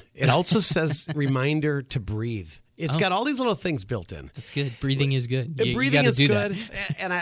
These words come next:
Speaker 1: I don't know if it's tracking my beats per minute and doing it, but the stand thing, I laugh when I see it. And Doctor Matt, the first thing I do is get up off my seat and stand.
Speaker 2: Sure.
Speaker 1: It remind to stand. So it, it's just kind of a gen-,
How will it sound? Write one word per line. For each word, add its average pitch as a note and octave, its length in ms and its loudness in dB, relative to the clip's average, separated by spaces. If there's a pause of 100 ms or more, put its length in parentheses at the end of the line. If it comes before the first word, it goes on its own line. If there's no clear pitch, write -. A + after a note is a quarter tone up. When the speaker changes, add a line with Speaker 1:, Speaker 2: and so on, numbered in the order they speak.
Speaker 1:
I F3 40 -2
don't G3 80 -4
know F#3+ 60 -2
if D3+ 60 -4
it's D3+ 140 -6
tracking D3 360 -4
my B2 100 -2
beats C3+ 260 -6
per B2+ 140 -4
minute C#3 360 -4
and C#3 160 -4
doing C#3 200 -2
it, D3+ 160 -6
but D3 160 -8
the C3 80 -8
stand A#3+ 520 -2
thing, C#3+ 240 -4
I C3+ 120 -4
laugh C#3 440 -4
when B3 80 -2
I A#3 80 -2
see G2+ 320 -4
it. G#2+ 200 -12 (280)
And E3 140 -4
Doctor F#3+ 240 -4
Matt, F#3 160 -2
the E3 80 -6
first - 320 -6
thing G3 160 -2
I F3 40 -4
do D#3 500 -2
is B2+ 260 -4
get C#3 160 -4
up C3+ 140 -8
off B2 180 -6
my A#2 80 -4
seat - 240 -6
and - 80 -10
stand. - 400 -4 (320)
Speaker 2:
Sure. G#2+ 340 -2
Speaker 1:
It D3+ 160 -4
remind C3 500 0
to D3 80 -4
stand. D#3 360 4
So E3+ 140 2
it, C#3+ 120 -6 (360)
it's F3 180 0
just - 180 4
kind A3+ 140 0
of F#3 80 0
a D#3 40 0
gen-, D3+ 260 0